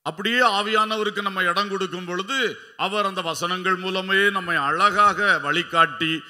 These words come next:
சரியாக நடத்துவார். அல்லேலூயா. ஸ்தோத்திரம்.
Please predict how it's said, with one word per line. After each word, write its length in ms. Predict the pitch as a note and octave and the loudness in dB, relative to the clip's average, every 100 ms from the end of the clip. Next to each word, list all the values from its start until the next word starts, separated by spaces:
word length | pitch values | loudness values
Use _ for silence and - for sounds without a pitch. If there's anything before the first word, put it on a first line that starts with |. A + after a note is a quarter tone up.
| - - | -20 -14
சரியாக 720 | - C#3 D#3 E3+ E3 D3 D#3+ | -2 0 2 2 2 0 -4
நடத்துவார். 760 | C3+ A#2 - A2 G#2 A2 F#2 - - | -4 -6 -10 -10 -4 -4 -4 -8 -12
அல்லேலூயா. 1080 | A#2 C3+ D3 D3+ D#3+ D#3+ E3 E3+ E3+ D3 G#2+ - - - - - | -4 0 2 2 2 4 6 6 4 2 -4 -14 -20 -20 -20 -16
ஸ்தோத்திரம். 680 | - - E3+ D3 C#3+ G#2 | -14 -4 -2 -2 -4 -6